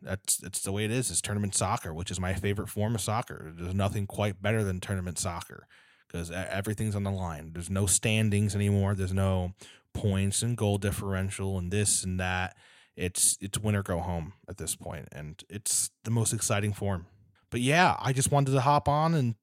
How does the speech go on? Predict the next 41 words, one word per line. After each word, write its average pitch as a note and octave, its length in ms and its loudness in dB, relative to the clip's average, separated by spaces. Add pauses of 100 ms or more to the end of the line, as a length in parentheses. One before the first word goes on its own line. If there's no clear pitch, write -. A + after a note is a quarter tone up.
(160)
give C#3 160 2
a A#2 40 0
f-, - 240 -4 (220)
quick E3 340 2
episode D3 500 4
for - 80 -4
you A#2 100 2
guys A2 300 4
to A#2 60 -4
kinda A2+ 260 0
talk A#2+ 240 0
about G#2 380 0 (560)
you A#2 60 2
know, E2+ 180 0
Nashville C3 440 2
S - 100 6
C A#2 200 6
and A2 240 2
IndyCar, G#2 640 2
and F#2 200 -2
we'll A2 180 2
have A#2 180 2
some B2 140 2
more A2+ 160 2
Titans A2 460 0
talk G#2+ 360 2
and F#2+ 320 -2
some, F2+ 300 -2
uh, E2 300 -6
Vandy A#2 360 0
football A#2 360 0
talk G#2+ 400 0
in G#2+ 80 0
the G2 180 0 (380)
coming D#3+ 300 8
weeks C3+ 220 4
before C3 280 2
the A#2+ 80 6
season A2+ 340 2
starts. G#2 500 2
But, G#2 280 0